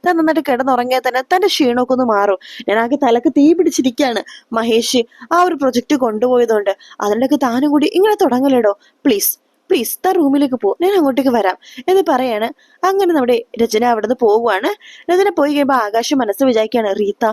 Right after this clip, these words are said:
നീ ഒരു കൊച്ചു സുന്ദരി തന്നെ, എനിക്കിതിനെ ഒത്തിരി ഇഷ്ടായി," എന്ന് ആകാശ് ഇങ്ങനെ മനസ്സിലിങ്ങനെ പറയാട്ടോ.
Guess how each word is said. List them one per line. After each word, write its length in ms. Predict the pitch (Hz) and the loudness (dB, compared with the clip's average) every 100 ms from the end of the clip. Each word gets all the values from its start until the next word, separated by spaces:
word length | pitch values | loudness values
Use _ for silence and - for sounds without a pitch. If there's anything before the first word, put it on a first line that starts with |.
| - - - 370 | -4 -18 -10 0
നീ 120 | 392 | 4
ഒരു 180 | 381 302 | 4 2
കൊച്ചു 400 | - 226 - - | 0 -4 -4 -6
സുന്ദരി 400 | 311 - 208 254 233 | -2 0 0 0 0
തന്നെ, 160 | 208 190 - - - | -2 -4 -8 -20 -6
എനിക്കിതിനെ 360 | 403 403 381 392 320 | -2 2 2 2 0
ഒത്തിരി 640 | - _ _ - 427 392 | -4 _ _ -2 0 0
ഇഷ്ടായി," 460 | 240 - 277 208 - _ _ | -2 -4 0 0 -2 _ _
എന്ന് 220 | - 214 214 - | -2 0 0 0
ആകാശ് 380 | 349 392 359 285 | 0 0 0 0
ഇങ്ങനെ 160 | 233 | 0
മനസ്സിലിങ്ങനെ 500 | 220 196 - 233 226 247 | 0 -2 -2 0 0 0
പറയാട്ടോ. 500 | 349 339 202 190 | 2 2 0 0